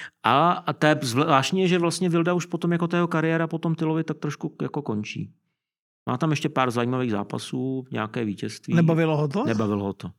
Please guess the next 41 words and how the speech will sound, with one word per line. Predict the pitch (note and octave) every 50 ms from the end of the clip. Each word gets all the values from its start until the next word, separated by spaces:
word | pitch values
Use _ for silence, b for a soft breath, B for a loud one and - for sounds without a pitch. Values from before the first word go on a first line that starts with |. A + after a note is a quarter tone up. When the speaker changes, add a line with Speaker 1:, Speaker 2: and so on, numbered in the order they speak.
| _
Speaker 1:
Myslím | A#2 G#2+ - D3
si, | C3+
že | D#3 D#3+
už | D3
ho | D#3+ D#3
to | D#3+
nebavilo. | A#2+ G#2 G2 G#2 G#2 G2+ F#2+ F#2 G2+ b b b b b b b b b b b b b -
Speaker 2:
Jak | G3 D#3+ -
jsem | C#4 B3+ G3+
četl | - B3+ G#3 -
tvoji | - G#3 A3+ A#3 A3+ A3 A3 G3 F#3+ G#3+
skvělou | E3+ - - G3+ A#3 G#3+
knížku, | - - G#3 D3 C#3 C#3
Speaker 1:
Hmm. | A3
Speaker 2:
přišlo | - - G3+ - C#4+ C#4+
mi, | C#4+ A#3
že | G3+ A#3+
ho | A#3+ C#4+
to | - D4+
nebavilo. | D4+ D4 A#3+ C4 G3+ C#3+ B2+ A#2 F#3 G3+ - - -
Speaker 1:
Mně | B2 C#3+
to | G#3+ A3
taky | A3 G3+ - G3
tak | E3+ - -
přišlo. | - - F#2+ - - - - - _ _ - B2 - -
Člověk | - - D3+ D#3+
mu | F#3+ F3+
do | C#3+
hlavy | C#3+ E3+ E3 D3+
nevidí | A2+ G2 G2 G2+ G#2 A#2 A#2+ A#2
s | A#2+ - -
odstupem | G2 - - - F#2 - A2+ A#2 A2
desítek | G#2 G2 - A#2+ A2 - C3 A2+
let, | A#2+ G#2+ A2 A#2 B2 B2+ -
ale, | C3 B2+ C#3 C#3 C3 C#3 D3+ - - C3+ B2 B2 B2 B2 C3 -
eh, | - B2+
i | B2+
co | B2+ - B2+
jsem | - D3 C#3+
měl | C#3 C#3 C3 B2+
zprávy, | A#2+ - - A#2+ A#2 A#2 A2+ A#2+ B2 B2 A#2+